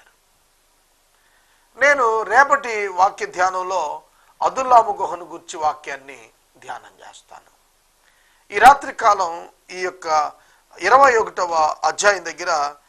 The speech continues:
నేను వాక్యాన్ని నిలుపుదల చేస్తూ ఉన్నాను. ఇందులో మనం గుర్తించాల్సిన కొన్ని విషయాలు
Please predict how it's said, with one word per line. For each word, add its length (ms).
నేను 200
వాక్యాన్ని 640
నిలుపుదల 440
చేస్తూ 300
ఉన్నాను. 340
ఇందులో 380
మనం 380
గుర్తించాల్సిన 680
కొన్ని 280
విషయాలు 580